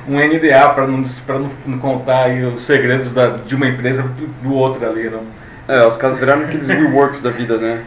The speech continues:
Speaker 1: É, pois é, não, agora tá todo mundo, né, um corredor assim, tem um monte de gente, cada, cada mesinha, é, virou uma empresa diferente na, na casa, né? E, e claro que isso gera tudo impacto, não? Então muita gente tá tendo que trabalhar mais horas até pra dar conta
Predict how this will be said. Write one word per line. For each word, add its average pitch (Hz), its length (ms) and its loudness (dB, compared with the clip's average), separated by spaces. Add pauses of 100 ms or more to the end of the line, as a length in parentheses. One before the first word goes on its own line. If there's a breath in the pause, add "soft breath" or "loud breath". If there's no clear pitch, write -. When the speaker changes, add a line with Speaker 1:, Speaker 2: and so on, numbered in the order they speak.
Speaker 1:
É, 156 240 6
pois 185 320 0
é, 147 180 4
não, - 140 4
agora 139 260 2
tá 165 100 0
todo 160 220 -2
mundo, 185 440 0 (180)
né, 165 300 2
um 156 240 -2
corredor 170 520 4
assim, 165 200 0
tem 180 160 -2
um 160 100 -4
monte 135 440 -4
de 170 140 -8
gente, 135 300 -2
cada, 156 220 4
cada 160 380 2
mesinha, 147 560 -2
é, 135 380 -2
virou 151 300 0
uma 165 140 -2
empresa 165 420 -2
diferente 143 480 -2
na, 117 160 -6
na 120 140 -2
casa, 117 420 -2
né? 117 80 -10 (800 loud breath)
E, 113 640 -8 (140)
e 214 60 -12
claro - 300 2
que 185 80 -6
isso 170 160 -6
gera 135 300 2
tudo 127 220 -8
impacto, 113 480 -2
não? 101 200 -12
Então 131 180 -6
muita 185 240 -2
gente 202 220 -4
tá 185 100 -2
tendo 180 180 -6
que - 60 -12
trabalhar 139 360 -2
mais 165 280 -4
horas 139 300 0
até 135 180 -2
pra 165 180 -4
dar 175 200 0
conta - 540 -4